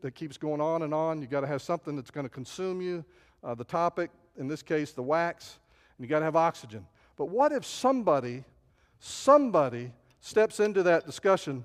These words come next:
and, uh, and says, "I'm not going there anymore,"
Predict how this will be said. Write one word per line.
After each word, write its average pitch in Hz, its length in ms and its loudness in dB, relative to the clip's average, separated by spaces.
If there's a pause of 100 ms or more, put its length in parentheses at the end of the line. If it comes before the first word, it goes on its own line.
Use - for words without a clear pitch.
(760)
and, 151 280 -2
uh, 143 280 2
and 139 100 -10
says, 151 240 0
"I'm 156 120 0
not 170 140 0
going 185 240 -2
there 139 140 -2
anymore," 131 460 -6